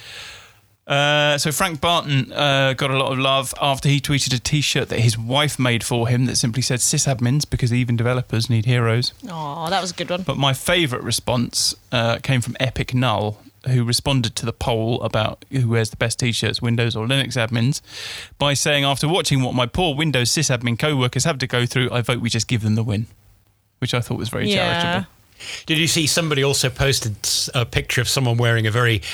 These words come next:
Speaker 3: nineteen eighties Microsoft distorted Windows shirt, which is really, really looks super,
Speaker 1: <laughs>
Speaker 3: super dated and super weirdly coloured, and said, "I just watch my Windows colleagues with envy." <laughs> I thought it was quite amusing, particularly since you could only see the back of the guy, like, he's sort of riding off into the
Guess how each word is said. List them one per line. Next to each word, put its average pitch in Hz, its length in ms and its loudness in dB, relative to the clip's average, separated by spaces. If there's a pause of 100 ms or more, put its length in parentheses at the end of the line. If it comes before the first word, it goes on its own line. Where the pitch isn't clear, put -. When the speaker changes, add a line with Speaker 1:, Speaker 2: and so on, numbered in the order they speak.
Speaker 3:
nineteen 117 540 2
eighties 113 540 0 (240)
Microsoft 113 640 0
distorted 107 640 -2
Windows 110 400 2
shirt, 95 400 -2
which 110 180 -2
is 107 60 -2
really, 120 480 2
really 110 280 2
looks 110 280 -2
super, 110 460 0 (120)
Speaker 1:
<laughs> - 140 0
Speaker 3:
super - 360 0
dated 123 520 0
and 104 160 -2
super 123 280 0
weirdly 110 500 2
coloured, 107 380 2 (220)
and 110 160 -2
said, 120 220 2 (340)
"I 147 180 0
just - 380 -2
watch 135 320 0
my 113 200 2
Windows 110 500 2
colleagues 117 520 2
with 113 160 0
envy." 123 440 2 (220)
<laughs> - 240 -4
I 117 60 -6
thought 120 180 -6
it - 40 -16
was 95 120 -10
quite 98 200 -6
amusing, 92 300 -4 (120)
particularly - 340 -2
since 123 260 0
you 117 60 -4
could 107 120 0
only 113 160 4
see 113 160 0
the 98 120 -4
back 107 300 -2
of 104 120 -4
the 104 80 -2
guy, 98 300 0
like, 104 160 -8
he's 101 120 -2
sort 117 140 0
of 98 60 -6
riding 117 360 2
off 107 220 0
into 98 180 -2
the 98 140 -2